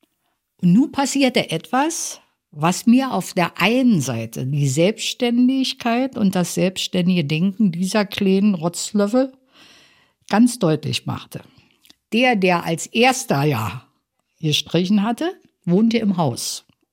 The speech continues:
oben im obersten Stockwerk und sagte zu mir,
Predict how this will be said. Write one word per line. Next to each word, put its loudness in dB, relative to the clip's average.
oben 4
im -2
obersten -2
Stockwerk -6
und -4
sagte -2
zu -4
mir, 2